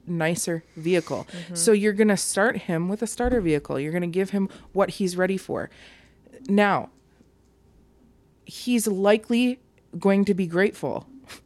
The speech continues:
Speaker 2: Yeah.
Speaker 1: And if he isn't, it will hurt you.
Speaker 2: Mm-hmm.
Speaker 1: Because you put your blood, sweat, and tears into finding him a safe and reliable car that he's ready for
Speaker 2: Mm-hmm.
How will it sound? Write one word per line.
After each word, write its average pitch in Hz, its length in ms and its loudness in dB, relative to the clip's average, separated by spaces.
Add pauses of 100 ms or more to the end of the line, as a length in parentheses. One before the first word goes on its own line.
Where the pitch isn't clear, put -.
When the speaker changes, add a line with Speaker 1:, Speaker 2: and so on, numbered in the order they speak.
(100)
Speaker 2:
Yeah. 165 240 -6 (1080)
Speaker 1:
And 214 160 6
if 220 200 4
he - 280 -8
isn't, 180 640 -2 (600)
it 226 160 4
will 190 180 2
hurt - 360 -4
you. 135 280 -6 (120)
Speaker 2:
Mm-hmm. 170 300 -10 (580)
Speaker 1:
Because 208 320 2
you 214 60 0
put 226 200 2
your 202 120 0
blood, 202 260 4
sweat, - 220 2
and 180 100 -2
tears 220 460 0
into 180 520 -2 (300)
finding 226 440 4
him 208 260 2
a 156 240 0 (320)
safe - 640 0
and 170 160 -2
reliable 185 680 2 (340)
car 196 420 2
that 180 140 0
he's 165 400 -8
ready 170 420 0
for - 520 -10
Speaker 2:
Mm-hmm. 170 320 -12